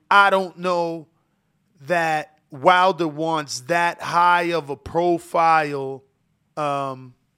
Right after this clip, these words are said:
comeback fight. You know, that's a fight fight that you might wanna be in the best shape,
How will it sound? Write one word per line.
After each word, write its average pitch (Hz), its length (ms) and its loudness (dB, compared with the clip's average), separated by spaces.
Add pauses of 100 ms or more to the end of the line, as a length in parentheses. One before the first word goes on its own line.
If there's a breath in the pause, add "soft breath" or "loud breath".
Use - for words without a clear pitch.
(560)
comeback 165 580 -2
fight. 110 380 -16 (1200)
You 151 220 -10
know, 120 240 -16 (920)
that's 185 300 0
a 214 40 2
fight 214 300 2
fight 151 360 -6
that 143 180 -12
you 175 60 -10
might 170 300 -2
wanna 160 240 -6
be 165 260 -10
in 156 120 -10
the 147 60 -12
best 147 320 -4
shape, 170 280 -8